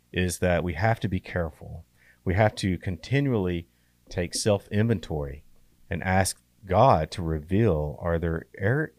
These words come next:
are there any areas of pride in my heart? And remember, Jeremiah says the heart is the most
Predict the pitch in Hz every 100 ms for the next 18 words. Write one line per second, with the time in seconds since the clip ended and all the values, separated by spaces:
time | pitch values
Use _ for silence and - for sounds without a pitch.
0 | 107 98 98 95 104 143 - 95 98 107
1 | 87 82 80 - _ _ _ - 82 -
2 | - 92 90 82 76 73 - _ _ _
3 | 95 87 82 78 104 135 98 90 90 90
4 | 147 165 131 110 104 110 80 - 80 -
5 | 92 113 113 - 87 82 85 87